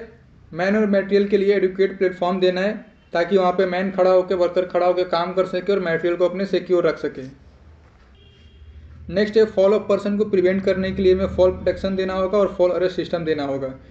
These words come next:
इसमें आप safety net, lifeline, full body harness, guardrails, ये सब install कर सकते हैं।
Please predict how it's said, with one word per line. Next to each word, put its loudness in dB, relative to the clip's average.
इसमें -2
आप 2
safety 0
net, -2
lifeline, 0
full 0
body 2
harness, -2
guardrails, 0
ये 0
सब 0
install 0
कर -2
सकते -10
हैं। -12